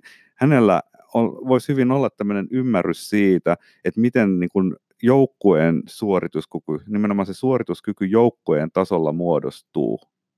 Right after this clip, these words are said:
Ja hän niinku silloin yhdistää oikeanlaisia pelaajatalentteja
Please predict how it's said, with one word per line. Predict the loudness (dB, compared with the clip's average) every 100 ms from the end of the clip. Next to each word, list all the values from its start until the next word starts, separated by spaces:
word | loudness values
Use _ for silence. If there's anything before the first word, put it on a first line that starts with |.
| _ _ _ _ _ _ _ _ _ _ _ -2
Ja | 0
hän | 2 0
niinku | 0 -2 0
silloin | 2 4
yhdistää | 4 4 4 0 0 2 2 0 -8 -10 0
oikeanlaisia | 2 4 2 2 2 2 2 0 0
pelaajatalentteja | 0 2 4 2 0 -4 _ -10 -4 0 2 2 0 _ -4 0 0